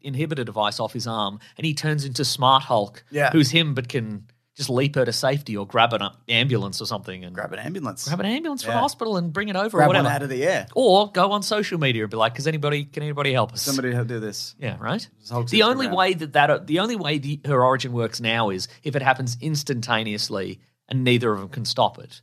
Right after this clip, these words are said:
Speaker 2: Yeah, okay,
Speaker 1: 'Cause
Speaker 2: yeah.
Speaker 1: otherwise, why would he give her a blood transfusion?
Speaker 2: Yeah. That's a good point.
Speaker 1: Anyway, that's all I'm saying.
Speaker 2: Yeah.
Speaker 1: Oh, the other thing that I will say about the, the, the first episode is people are like, "Why doesn't he just kill her?"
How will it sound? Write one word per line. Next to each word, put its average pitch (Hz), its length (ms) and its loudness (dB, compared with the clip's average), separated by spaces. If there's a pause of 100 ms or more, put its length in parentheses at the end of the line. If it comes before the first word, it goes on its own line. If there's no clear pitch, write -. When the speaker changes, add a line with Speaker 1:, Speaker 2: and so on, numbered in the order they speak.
Speaker 2:
Yeah, 123 160 4
okay, 117 160 0
Speaker 1:
'Cause 196 100 4
Speaker 2:
yeah. 208 40 4
Speaker 1:
otherwise, 185 320 4
why 139 180 4
would 156 80 -2
he 143 60 -2
give 139 180 -6
her 151 80 0
a 113 60 0
blood 101 220 -6
transfusion? 107 440 -2
Speaker 2:
Yeah. 110 180 4 (280)
That's 123 180 -10
a 123 40 -12
good 127 140 -2
point. 135 320 -2
Speaker 1:
Anyway, 104 260 0
that's 104 160 -4
all 95 80 -2
I'm 92 80 -8
saying. 82 260 -10 (180)
Speaker 2:
Yeah. 107 200 -2 (220)
Speaker 1:
Oh, 156 140 6
the 156 140 6
other 131 180 6
thing 120 200 -4
that 104 80 0
I 101 40 2
will 101 140 -4
say 98 160 -4
about 92 200 -12
the, 90 140 -14 (140)
the, 95 240 -16
the - 80 -18
first - 340 -8
episode 98 360 -10
is 95 100 -16
people 98 280 -12
are 92 40 -10
like, 95 160 -10 (260)
"Why 165 140 2
doesn't 359 240 -2
he 330 80 0
just 120 300 0
kill 135 240 -2
her?" 113 220 2